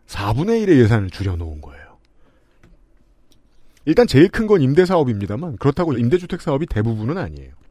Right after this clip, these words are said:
고용 부문도 이 조가 넘게 삭감되었습니다. 그리고 이제 국가가 이런 거 보장해주던 거 있죠. 한 몇 년 사이에.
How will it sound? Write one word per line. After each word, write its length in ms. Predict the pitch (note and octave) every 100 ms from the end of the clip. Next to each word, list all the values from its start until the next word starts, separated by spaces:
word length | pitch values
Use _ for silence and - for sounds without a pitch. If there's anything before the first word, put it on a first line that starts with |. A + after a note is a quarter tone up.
| - - - - - _ - - - - _ -
고용 360 | B2+ E3 A3+
부문도 360 | G#3 G3+ F#3 D#3+
이 220 | B2+ D#3+
조가 260 | E3+ D#3+ D3+
넘게 440 | A2 G#2 E3+ A#3+ - _ _ _ _ _ _ G#2+
삭감되었습니다. 1080 | F#2 - G3 D3+ F2+ C2+ D2 C2 - - _ _ _ _ _ _ _ _ - - - - _ _ _ _ _ _ _
그리고 520 | C3+ C#3 C3+ A#2+ - -
이제 140 | A#2 A2+
국가가 360 | B2 G#3 G3+
이런 200 | D#3+ C3+
거 60 | C3+
보장해주던 600 | A#2 A#2+ C#3+ A#2+ G#2 F#2+
거 80 | E2+
있죠. 440 | C#2+ - C3+ D2+ -
한 180 | - C3
몇 120 | G2
년 180 | G#2+ A2
사이에. 500 | G2 E2+ C#2+ B1+ A#1+